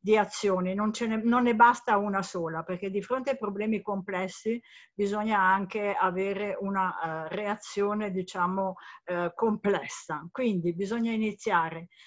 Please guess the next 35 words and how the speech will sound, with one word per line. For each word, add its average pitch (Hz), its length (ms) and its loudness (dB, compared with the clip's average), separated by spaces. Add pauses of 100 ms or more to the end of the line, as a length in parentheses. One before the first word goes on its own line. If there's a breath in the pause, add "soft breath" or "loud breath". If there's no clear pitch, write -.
(160 loud breath)
dal 202 260 6
dare 233 500 8
alle 190 300 4
donne 208 420 2
la 196 140 0
possibilità 190 1000 0
di 196 240 0
lavorare 190 720 2
in 190 180 -4
serenità, 165 720 -6 (320 soft breath)
perché 208 300 -2
molte 247 380 4
donne, 180 460 0
per 180 180 -4
esempio 180 580 -2
giovani, 180 720 0
lavorano. 170 840 -4
Infatti 220 380 0
se 208 140 -6
si 240 140 -4
va 247 120 4
a 277 60 4
vedere 247 480 2
la 214 120 0
situazione, 220 920 -4 (440 loud breath)
mm, 208 140 -2
eh, 185 360 0
per 220 200 0
età, 208 500 2
si 233 200 -4
vede 254 280 6
che 220 140 -2
è 202 100 4
molto 220 320 2
diversa. 170 720 -2